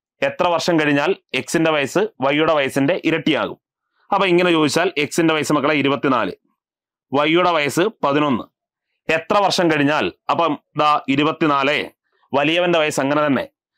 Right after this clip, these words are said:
ദാ ഇരട്ടിയാവുമെന്ന് ചോദിച്ചാൽ ചെറിയവന്റെ ഇരട്ടി എടുക്കണം, തമ്മിൽ കുറയ്ക്കണം.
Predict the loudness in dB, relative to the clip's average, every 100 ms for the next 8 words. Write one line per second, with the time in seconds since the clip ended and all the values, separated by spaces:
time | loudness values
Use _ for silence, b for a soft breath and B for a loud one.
0 | _ _ _ 0 0 0 -2 -2 -2 0
1 | 2 2 2 2 0 0 -4 -2 0 2
2 | 0 0 0 0 0 0 0 0 0 -2
3 | -6 _ _ _ _ _ -2 0 0 0
4 | 0 0 0 -2